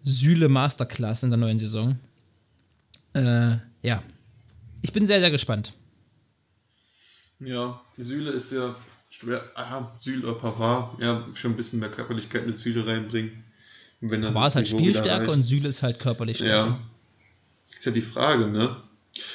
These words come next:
Speaker 1: Hm.
Speaker 2: Mit, mit wie Upamecano ist jetzt auch nicht der spielstärkste Innenverteidiger, Hernandez auch nicht.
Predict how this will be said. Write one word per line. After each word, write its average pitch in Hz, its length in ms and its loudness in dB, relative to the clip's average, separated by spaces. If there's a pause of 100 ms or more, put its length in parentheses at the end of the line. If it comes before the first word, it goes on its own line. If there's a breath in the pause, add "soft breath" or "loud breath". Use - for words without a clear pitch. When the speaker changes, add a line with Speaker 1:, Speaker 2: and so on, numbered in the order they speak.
Speaker 1:
Hm. 117 140 2
Speaker 2:
Mit, 113 240 2
mit 117 260 2
wie 120 580 6
Upamecano 120 540 2
ist 120 100 -2
jetzt 117 140 0
auch 127 140 0
nicht 120 140 -6
der 123 80 -2
spielstärkste - 680 -6
Innenverteidiger, 131 960 -4
Hernandez 117 480 -2
auch 127 280 -2
nicht. 143 340 -8